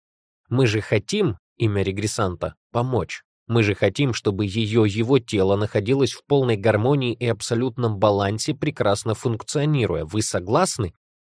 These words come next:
Если говорят "да". Можно ли исцелить эту проблему дискомфорт? Если говорят "да". Я прошу вас исцелить это место, проблему, помочь, имя регрессанта. Если говорят "да".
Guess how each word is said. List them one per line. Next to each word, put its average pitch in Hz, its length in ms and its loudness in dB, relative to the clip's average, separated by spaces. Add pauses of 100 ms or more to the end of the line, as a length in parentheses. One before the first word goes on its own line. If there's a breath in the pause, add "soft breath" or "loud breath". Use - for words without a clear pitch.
(200)
Если 101 340 -2
говорят 95 520 0
"да". 95 300 -2 (540)
Можно 170 300 4
ли 139 180 4
исцелить 151 420 2
эту 131 300 0
проблему 131 600 4
дискомфорт? 123 840 0 (520)
Если 95 300 -2
говорят 87 480 -2
"да". 95 320 -4 (560)
Я 113 160 2
прошу 120 360 0
вас 120 260 2
исцелить 135 580 -2
это 117 220 -2
место, 117 400 -2
проблему, 120 560 0
помочь, 139 580 0 (140)
имя 127 260 0
регрессанта. 113 720 0 (440)
Если 101 300 -2
говорят 90 500 -2
"да". 101 280 -4